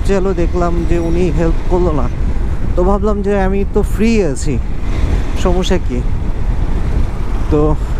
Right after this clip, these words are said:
একটু ধাক্কায় দিলাম আর কি। যাক, আলহামদুলিল্লাহ, ভালো লাগতেছে যে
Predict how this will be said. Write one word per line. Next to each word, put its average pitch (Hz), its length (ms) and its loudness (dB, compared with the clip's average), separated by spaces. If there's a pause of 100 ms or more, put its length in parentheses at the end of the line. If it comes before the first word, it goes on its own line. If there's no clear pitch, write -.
(200)
একটু 175 640 0 (1500)
ধাক্কায় 185 360 0
দিলাম 170 320 0
আর 147 180 0
কি। 151 120 2 (1080)
যাক, 170 160 0
আলহামদুলিল্লাহ, 175 680 2 (1900)
ভালো 151 240 0
লাগতেছে 175 500 0
যে 160 200 0